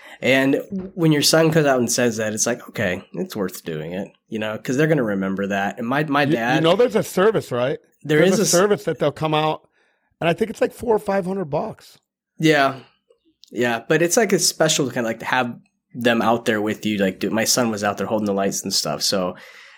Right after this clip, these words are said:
Speaker 1: you know, I have a lot of respect for my dad, because putting Christmas lights up in Michigan when it's snowing and it's cold and sleeting,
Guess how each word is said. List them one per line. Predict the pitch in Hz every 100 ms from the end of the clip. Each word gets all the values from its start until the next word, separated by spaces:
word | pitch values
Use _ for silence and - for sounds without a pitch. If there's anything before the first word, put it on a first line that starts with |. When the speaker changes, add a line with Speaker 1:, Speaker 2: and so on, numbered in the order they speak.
| -
Speaker 1:
you | 151
know, | 160 160 -
I | -
have | 160 226
a |
lot | 165 139
of | 143
respect | 127 - 123 117
for | 110
my | 98
dad, | 95 92 98 110 - _ -
because | 117 - 120 113 110 - -
putting | 175 170 156 143 - -
Christmas | - - 131 -
lights | 131 127
up | 135 -
in | 107
Michigan | 104 113 131 123 123 120 120
when | 104 107
it's | 101 98
snowing | - 117 117 120 120 117
and | 98
it's | -
cold | - 120 117 107
and | 95
sleeting, | - 117 117 117 113